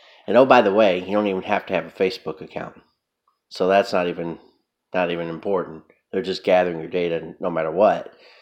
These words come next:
So <clears throat> they're a-, a-, actually operating as a conduit to which,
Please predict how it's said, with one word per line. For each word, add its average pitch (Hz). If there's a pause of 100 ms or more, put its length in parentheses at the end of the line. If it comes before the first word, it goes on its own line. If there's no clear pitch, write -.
(380)
So 82 (260)
<clears throat> - (480)
they're 120
a-, 107
a-, 95
actually 92 (840)
operating 98
as 87
a 90
conduit 92 (260)
to 98
which, 87